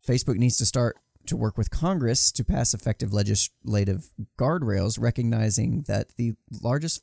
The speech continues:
platforms like Facebook are going to need to be subject to a higher level of regulation in keeping with their enormous power."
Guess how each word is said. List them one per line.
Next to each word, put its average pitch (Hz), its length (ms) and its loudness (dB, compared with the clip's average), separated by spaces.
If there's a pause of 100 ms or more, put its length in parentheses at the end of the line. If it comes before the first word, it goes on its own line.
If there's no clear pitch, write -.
platforms 135 580 -4
like 104 220 -4
Facebook 139 340 -4
are 98 80 -4
going 113 260 2
to 135 100 -4
need 120 260 2
to - 80 -4
be 127 120 0
subject 107 500 0
to 117 160 0
a 113 80 2
higher 110 300 2
level 107 260 4
of 139 100 2
regulation 113 580 2
in 123 120 4
keeping 143 380 0
with 139 180 2
their 151 160 2
enormous 117 340 4
power." 139 580 4